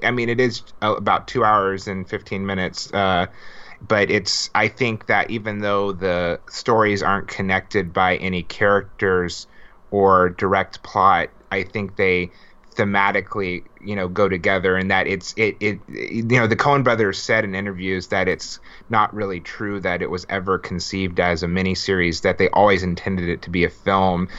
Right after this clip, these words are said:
but because it was being, uh, released through Netflix, they didn't really know exactly what to call it. But it is an anthology film that was always intended to be a one-off thing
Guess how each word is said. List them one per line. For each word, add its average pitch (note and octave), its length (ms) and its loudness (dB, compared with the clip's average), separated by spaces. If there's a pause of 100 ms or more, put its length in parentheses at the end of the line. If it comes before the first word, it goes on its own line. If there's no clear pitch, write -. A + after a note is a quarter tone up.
(180)
but G2+ 240 2
because G2 400 0
it E2 100 -2
was F2 220 -6
being, F2 580 -6
uh, F2+ 320 0
released F#2 440 -2
through F#2 120 0
Netflix, F#2 800 -2 (360)
they F#2+ 180 4
didn't F#2+ 380 -2
really F#2 220 4
know F#2+ 180 4
exactly F2+ 520 0
what F2+ 240 0
to E2+ 60 -4
call F#2+ 400 2
it. D#2+ 200 0
But F#2+ 140 4
it G#2 140 4
is G#2+ 200 4
an G2+ 100 0
anthology F#2 640 2
film F#2 320 -2
that F2 160 -2
was E2+ 140 -6
always F#2 320 4
intended F2+ 440 0
to F2+ 80 0
be E2+ 360 2 (320)
a F2+ 140 6
one-off F#2 1200 2
thing F#2+ 540 0